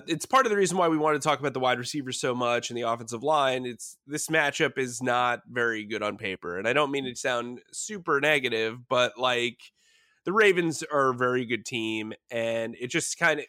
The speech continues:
look, last year in training camp, they did joint practices and the Ravens mopped the field with them, in my opinion. Um,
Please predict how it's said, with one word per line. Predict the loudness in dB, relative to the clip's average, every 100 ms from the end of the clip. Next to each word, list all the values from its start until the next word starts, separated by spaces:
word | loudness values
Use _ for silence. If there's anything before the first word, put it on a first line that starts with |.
| -4
look, | -6 -6 _ _ _ _
last | 0 0 0
year | 2
in | 2
training | 0 -2 -2
camp, | -2 -2
they | -2
did | -4 -4
joint | -4 -4
practices | -2 0 0 -4 -8 -8
and | -6
the |
Ravens | -2 -2 -2 -6 -10 -14 -18 -8
mopped | -4 -4 -6
the |
field | -8 -6 -6
with | -8
them, | -10 -8
in | -6
my | -6 -6
opinion. | -8 -8 -6 -8 -10 -10
Um, | -4 -2 -2 -2 -6 -12